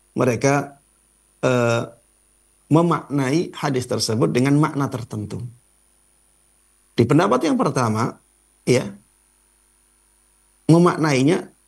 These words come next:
dengan mengatakan bahwa yang dimaksud dengan adab di situ bukan adab yang keras, ya.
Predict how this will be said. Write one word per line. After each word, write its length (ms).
dengan 320
mengatakan 400
bahwa 240
yang 80
dimaksud 320
dengan 320
adab 320
di 80
situ 240
bukan 480
adab 400
yang 480
keras, 720
ya. 240